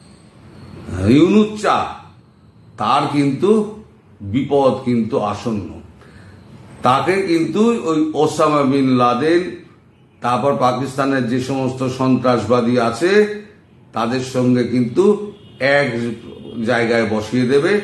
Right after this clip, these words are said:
এবং ভারতবর্ষের একটা নীতি, নতুন নীতি কি হয়েছে, যে সন্ত্রাসবাদের বিপক্ষে যারা সন্ত্রাসবাদ প্রশ্রয় দেবে, যারা সন্ত্রাসবাদী কার্যক্রম করবে,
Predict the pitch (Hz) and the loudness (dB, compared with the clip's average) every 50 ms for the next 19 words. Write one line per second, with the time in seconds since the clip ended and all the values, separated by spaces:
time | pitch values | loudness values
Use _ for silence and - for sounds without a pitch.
0 | - - - - - - - - - - - - 131 131 143 143 131 110 101 113 | -4 -10 -14 -18 -20 -20 -20 -20 -20 -16 -6 -4 -2 0 0 0 -2 -2 0 0
1 | 123 143 147 143 147 156 156 156 156 165 147 147 143 - - 160 151 143 143 143 | 2 2 2 2 2 2 2 2 2 -2 -2 -2 -2 0 0 -2 0 2 0 0
2 | 127 139 156 156 156 147 - 160 160 160 160 160 160 - 160 151 - - 156 160 | 0 -2 -4 -2 -2 -2 -2 -2 -4 -2 -2 -4 -4 -4 -4 -6 -6 -2 0 2
3 | 165 165 160 156 156 180 196 196 196 190 - - - - - - - - - 117 | 4 4 2 0 0 0 0 0 0 -2 -8 -12 -12 -18 -20 -20 -20 -16 -6 -2
4 | 135 143 123 - 139 139 143 147 135 - 156 151 151 139 139 147 151 143 147 143 | 0 0 0 0 -2 0 0 0 0 2 2 2 2 0 -2 -2 -2 0 0 -2
5 | 123 110 117 131 123 156 170 165 170 - - 190 208 214 208 - - - - - | -2 0 -2 -4 0 0 0 -2 -2 -2 0 2 4 4 4 2 -4 -10 -14 -18
6 | - - - - 98 98 113 110 113 120 127 139 143 147 - - - 127 135 135 | -20 -20 -20 -16 -8 -4 -2 0 0 0 2 2 0 0 -2 -2 -2 -2 -2 -2
7 | 127 113 135 139 139 131 123 117 113 131 127 127 113 104 - - - - - - | -2 -2 0 0 0 0 0 -2 -2 0 2 2 0 0 -6 -10 -14 -16 -16 -20
8 | - - - 123 127 127 - - 151 156 160 160 156 165 170 170 190 202 208 208 | -20 -12 -6 -4 -4 -4 -4 2 4 4 4 4 4 2 2 2 4 2 2 2
9 | 202 - - - - - 127 - 120 123 127 131 123 123 131 127 127 127 110 127 | 0 -4 -10 -12 -16 -14 -6 -4 -2 0 0 0 -2 -2 -2 0 0 0 2 2
10 | 127 123 117 101 101 117 117 113 110 107 110 107 104 104 98 107 135 139 - - | 2 0 0 0 0 0 0 0 0 -2 -2 -2 -2 -2 -4 -4 -4 -4 -4 -4
11 | 135 143 143 139 127 - 156 156 156 165 190 202 208 202 | -4 -2 -2 -2 0 2 2 2 2 2 2 2 2 2